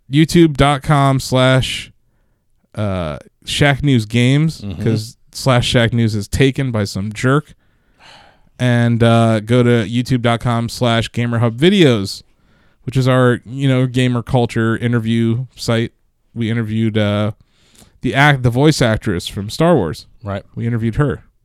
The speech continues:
Speaker 2: Oh, awesome. Yeah, that's right. That video is linked in Greg's review of Battlefront two.
Speaker 1: That's right. Check out Greg's video review while you're at Shack News YouTube. And, uh, also go to shack news dot com. We have a ton of great articles.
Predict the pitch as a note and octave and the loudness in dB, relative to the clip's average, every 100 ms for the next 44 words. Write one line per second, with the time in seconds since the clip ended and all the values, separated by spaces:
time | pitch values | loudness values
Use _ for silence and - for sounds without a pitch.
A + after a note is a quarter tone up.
0 | - D#3+ F#3 A2+ D3 - F#2+ B2 G#2 A#2 | -18 -8 -6 -4 -6 -6 -8 -6 -8 -8
1 | C#3 A#2 - - - _ C3 B2 D#3 D3 | -8 -8 -12 -20 -20 _ -6 -2 -2 -2
2 | C3 A#2 C#3+ B2+ C3+ B2 B2+ B2+ A2 A#2 | -4 -4 -6 -6 -6 -4 -6 -6 -8 -8
3 | A#2+ C3+ B2+ B2+ C#3 C#3 C3+ F#3+ - _ | -8 -8 -8 -8 -8 -12 -12 -16 -18 _
4 | - E3 G#3+ - - _ _ - C3 D3 | -10 -6 -6 -8 -20 _ _ -4 0 0
5 | C3 C3+ C#3 C#3+ B2 A2+ C3 F#3 F#3 B2+ | 0 2 2 0 -6 -2 0 4 4 6
6 | A#2+ A2+ B2 A#2 A#2 A#2 B2 D#3+ - A#2 | 4 2 0 2 2 2 0 -2 -4 -4
7 | F#2 G#2+ G#2 G2 G#2 G2 B2 D#3 - _ | -4 -4 -6 -6 -8 -4 -4 -4 -10 _
8 | - - - _ _ C3+ C#3+ C3+ C#3 C#3 | -20 -20 -20 _ _ -2 0 2 4 4
9 | C#3 C3 D#3 G3 - G3 G#3 G#3+ G3+ - | 2 0 0 0 0 -2 0 0 0 -4
10 | D3+ F3+ E3+ F3+ F3+ F#3+ F#3 D#3+ D#3 - | -2 0 0 -2 -2 -2 -2 -2 -6 -8
11 | - E3+ G3+ A#2+ A#2 A#2 - - D#3+ D#3+ | -4 0 0 0 -2 -4 -10 -6 -4 -2
12 | C#3+ D3+ - C3+ D3+ F3+ F#3 | -2 -2 0 -2 -2 -4 -6